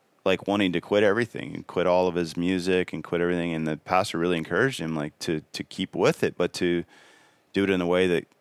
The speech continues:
you know, honors God and, and to give God the glory. And, and so he has continued with it, uh, which I'm thankful for because he's produced some cool stuff, and excited to see what's next.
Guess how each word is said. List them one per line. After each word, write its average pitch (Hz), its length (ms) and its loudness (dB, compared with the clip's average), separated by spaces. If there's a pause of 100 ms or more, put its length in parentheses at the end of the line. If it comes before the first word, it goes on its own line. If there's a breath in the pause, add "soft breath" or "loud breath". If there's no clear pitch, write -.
(120)
you 90 100 0
know, 82 280 -2 (140)
honors 90 260 -2
God 101 340 4
and, 87 260 0
and 85 220 -2
to 85 140 -6
give 85 180 -2
God 82 200 -2
the 82 60 -6
glory. 90 520 0
And, 80 280 -4
and 85 160 -8
so 82 160 -6
he 87 160 -6
has 92 200 0
continued 104 500 -4
with 82 220 -4
it, 80 200 -4 (640 loud breath)
uh, 76 160 -4
which 80 180 -6
I'm 80 140 -2
thankful 92 300 -4
for 80 240 -6
because 80 300 -10
he's 80 120 -12
produced 85 320 -10
some 82 140 -8
cool 82 200 -6
stuff, 85 480 -2
and 78 200 -10 (560 loud breath)
excited 80 320 -2
to - 40 -12
see 85 120 -4
what's 82 200 -4
next. 85 380 -6